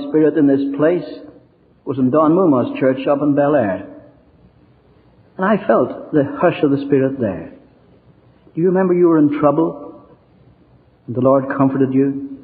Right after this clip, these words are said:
That was the Holy Spirit. Do you remember you faced temptation, but you were fortified? That was the Holy Spirit. You remember you were deeply convicted of sin, but now you look back, you think, "I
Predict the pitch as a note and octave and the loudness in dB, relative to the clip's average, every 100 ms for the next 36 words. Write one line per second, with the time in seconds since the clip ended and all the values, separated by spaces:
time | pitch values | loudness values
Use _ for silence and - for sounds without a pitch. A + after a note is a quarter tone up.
0 | - - - C3+ D#3 C#3 D#3 D3+ D3 D3 | -20 -10 -4 -2 0 0 2 2 0 -2
1 | A3 F3 F#2+ - - - _ _ _ _ | -2 -2 -6 -14 -20 -20 _ _ _ _
2 | - - - - D#3 F3+ A#3+ A#3+ A#3 - | -20 -20 -20 -2 2 4 4 4 2 2
3 | G3+ G3 E3+ E3+ - D#3 D#3+ - F#3 E3+ | 0 0 -2 -2 0 0 0 -2 -8 -10
4 | - - B2+ B2+ A2+ - C3 C#3+ D3 D3+ | -14 -8 -4 -2 -2 0 0 0 -2 -2
5 | D#3+ D3 - - - _ _ _ - A#3 | -2 -6 -12 -20 -20 _ _ _ -10 -8
6 | G3 E3+ F#3 F#3 - A3 C3+ - - - | -4 -2 -2 -4 -2 -2 -2 -6 -16 -20
7 | _ _ _ _ _ _ _ _ _ - | _ _ _ _ _ _ _ _ _ -2
8 | C3+ E3+ F3 E3 C#3 D#3+ D#3 D3+ C#3+ D#3 | 2 4 4 4 2 2 0 -2 0 0
9 | D#3 D3 C3 - D#3 F#3+ F#3 D#3 - - | -2 -4 -4 0 0 0 -6 -12 -20 -20
10 | _ _ _ - B2 C#3 D3 B2+ C3 C3 | _ _ _ -4 0 2 4 4 2 2
11 | B2+ C3+ - C#3+ B2+ A2+ | 0 -2 -4 -6 -4 -4